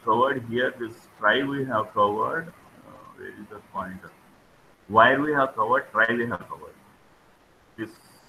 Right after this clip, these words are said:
wide R we have covered, and tri R also we have covered. Tri R we have to cover, we will cover that. So, but there is nothing to cover here. Uh, still I will take, uh,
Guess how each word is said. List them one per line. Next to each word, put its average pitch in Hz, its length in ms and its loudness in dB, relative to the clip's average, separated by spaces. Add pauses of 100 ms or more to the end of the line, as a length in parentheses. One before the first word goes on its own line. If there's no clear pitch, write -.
wide 113 280 8
R 127 220 10
we 127 140 2
have 120 180 2
covered, 113 320 4 (460)
and 110 180 -4
tri 113 200 2
R 110 260 6
also 107 220 0
we 107 60 -14
have 92 140 -16
covered. - 160 -4 (1000)
Tri 139 200 0
R 175 320 2
we 127 300 0
have 127 160 2
to 143 60 -8
cover, 101 320 2
we 104 120 -8
will 95 60 -8
cover 87 320 -2
that. - 80 -20 (720)
So, - 160 -10
but 165 340 4
there 147 140 4
is 131 100 -10
nothing 170 460 0
to 156 100 -10
cover 127 380 4
here. 113 260 -2 (260)
Uh, - 100 -12 (160)
still 165 260 0
I 156 60 6
will 147 120 0
take, 127 320 -2 (180)
uh, 95 680 0